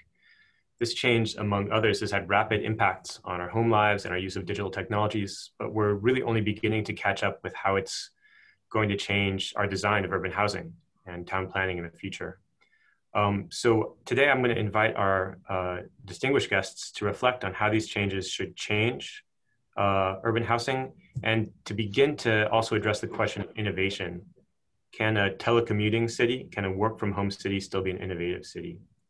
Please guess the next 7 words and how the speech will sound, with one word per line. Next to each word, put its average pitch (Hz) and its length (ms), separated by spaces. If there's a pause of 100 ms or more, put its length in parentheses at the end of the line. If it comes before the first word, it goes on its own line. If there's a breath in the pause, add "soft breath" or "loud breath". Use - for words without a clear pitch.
(1160)
So 127 280
on, 117 280
on, 110 300
uh, 104 200
on 107 140
the 107 60
topic, 135 520